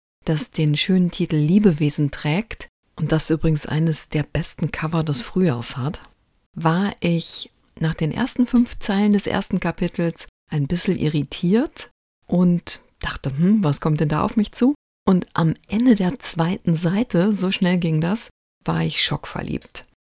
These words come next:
und wollte unbedingt wissen, wer sind diese beiden jungen Frauen, von denen die eine, Mariam, gerade für die andere, die Ich-Erzählerin Leo, ein Tinder-Date klarzumachen versucht.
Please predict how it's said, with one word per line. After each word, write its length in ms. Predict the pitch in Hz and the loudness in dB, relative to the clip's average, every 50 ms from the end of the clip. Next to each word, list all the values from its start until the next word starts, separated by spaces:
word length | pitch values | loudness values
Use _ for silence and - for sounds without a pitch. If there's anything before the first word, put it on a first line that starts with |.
| _ _ | _ _
und 440 | - 151 147 147 143 - - - - - | -4 -2 0 0 0 -2 -4 -8 -8 -6
wollte 360 | - 139 160 175 196 - - | -4 0 2 2 2 0 2
unbedingt 420 | - 202 196 196 190 185 170 156 170 | 2 4 4 6 4 2 2 2 0
wissen, 280 | 185 190 - - 160 | 0 0 0 0 0
wer 120 | 156 156 147 | 0 2 2
sind 180 | 156 170 175 | 2 0 2
diese 160 | 185 165 156 | 2 0 0
beiden 240 | 151 156 156 156 160 | 0 0 0 0 2
jungen 240 | 160 165 160 156 147 | 2 4 4 2 2
Frauen, 420 | - - - 151 160 170 170 156 | 0 -2 -2 0 2 4 4 2
von 480 | 151 - - 165 156 151 151 151 151 151 | 2 0 -2 0 0 2 0 0 -2 -2
denen 260 | - 151 151 151 151 147 | -2 -2 0 2 2 0
die 160 | 147 135 - | 0 -2 -4
eine, 500 | - 143 143 156 165 180 196 208 220 226 _ _ _ _ _ _ - | -4 -4 -2 0 0 0 0 0 -2 -4 _ _ _ _ _ _ 0
Mariam, 720 | 165 165 156 170 185 190 185 180 175 175 175 175 170 170 - _ _ _ _ _ - | 0 2 2 2 2 2 2 4 4 4 4 2 0 0 -4 _ _ _ _ _ -4
gerade 580 | - 147 156 156 151 165 165 165 165 - - - | -4 -2 0 0 0 0 0 -2 -2 -4 -6 -8
für 240 | - - - 160 151 | -10 -6 -4 -4 -4
die 180 | - - - | -4 -6 -4
andere, 440 | - 143 151 160 190 196 - 214 202 | -2 0 0 2 0 0 0 0 -2
die 180 | 190 - 156 - | -2 -2 -2 -2
Ich-Erzählerin 680 | 151 - 170 151 - - - 156 156 151 147 151 147 147 | -2 -4 -4 -6 -6 -4 -4 -2 -2 -2 -2 -2 -2 0
Leo, 480 | 147 156 170 175 175 180 180 170 175 - - | 0 2 2 4 4 4 2 2 0 -4 -8
ein 340 | - - 156 156 151 156 - _ _ _ _ | -6 -2 -2 0 0 -2 -2 _ _ _ _
Tinder-Date 840 | - - 156 143 135 127 - - - - - - - - - - - | -6 -4 -2 0 0 -2 -4 -6 -8 -8 -8 -8 -8 -10 -12 -12 -12
klarzumachen 720 | - - - - - - - - - - 92 - - 98 | -10 -10 -8 -10 -8 -10 -8 -8 -6 -8 -8 -8 -10 -10
versucht. 640 | - - 120 - - 101 - - - - - - - | -8 -8 -8 -8 -8 -10 -12 -10 -14 -14 -14 -14 -18